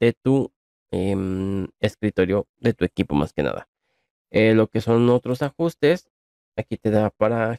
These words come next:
girar la pantalla automáticamente. La puedes deshabilitar, pantalla horizontal forzada, habilitar o deshabilitar, el t-, el tamaño de ventana, la parte de iniciar, los modos de pestaña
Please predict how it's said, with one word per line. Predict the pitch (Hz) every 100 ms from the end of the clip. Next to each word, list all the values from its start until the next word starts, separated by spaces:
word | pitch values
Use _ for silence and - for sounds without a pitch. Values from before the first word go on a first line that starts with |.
| _
girar | 110 104
la | 110
pantalla | - 104 101 104
automáticamente. | - 107 117 - 147 160 160 160 - _ _ _ _ -
La | 107
puedes | - 107 104
deshabilitar, | 101 110 110 117 139 87
pantalla | _ 113 113 110 107
horizontal | 107 - 107 107 113 _ _
forzada, | 135 143 - 160 156 160 _ _ _ _ _ _
habilitar | 104 104 110 110 104 104
o |
deshabilitar, | 101 120 120 131 135 151 147 - _ _ _ _ _ _ _ _ _ _
el | 101 110 110 110 -
t-, | 87 -
el | 110 -
tamaño | 107 113 113 117 117
de | 113
ventana, | 120 127 156 156 151 147
la | 127
parte | - 104 110
de | 107
iniciar, | 110 117 - 147 143 _ _ _ _ -
los | 117
modos | 120 120 123
de | 113
pestaña | - 101 107 - 151 165 151 156